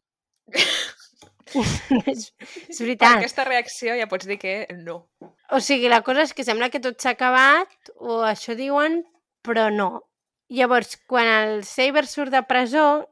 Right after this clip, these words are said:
Speaker 2: és com que refà una mica la seva vida, eh, es torna a casar, té dos fills i se'n va als Estats Units.
Speaker 1: Ok,
Speaker 2: I aquí m'he
Speaker 1: nice.
Speaker 2: emocionat una mica, que ho he posat tot en majúscules i exclamacions,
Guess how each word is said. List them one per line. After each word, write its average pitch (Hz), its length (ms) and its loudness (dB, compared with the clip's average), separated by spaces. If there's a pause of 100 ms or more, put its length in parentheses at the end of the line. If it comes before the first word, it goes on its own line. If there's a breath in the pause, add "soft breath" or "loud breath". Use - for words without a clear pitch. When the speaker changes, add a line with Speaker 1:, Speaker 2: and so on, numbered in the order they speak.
(180)
Speaker 2:
és 226 120 -12
com 233 160 -4
que 214 120 -2
refà 202 280 0
una 233 140 2
mica 247 220 0
la 233 120 0
seva 233 240 0
vida, 277 320 -2 (600 loud breath)
eh, 214 300 6
es - 140 -6
torna 208 300 -4
a - 40 -8
casar, 294 480 0 (580 soft breath)
té 233 140 2
dos 240 200 0
fills 330 280 -2
i 349 80 -2
se'n 240 200 -4
va 208 80 0
als 208 80 -6
Estats 226 240 -2
Units. 196 500 -8 (500)
Speaker 1:
Ok, 214 160 -16
Speaker 2:
I 247 80 -2
aquí 254 240 -2
m'he 330 80 2
Speaker 1:
nice. 285 80 2
Speaker 2:
emocionat 269 440 -4
una 240 120 -4
mica, 254 300 -6
que 233 100 -10
ho 202 60 -4
he 196 60 -8
posat 214 280 -10
tot 196 160 -16
en 196 80 -6
majúscules 196 640 -10
i 190 80 -14
exclamacions, 214 680 -12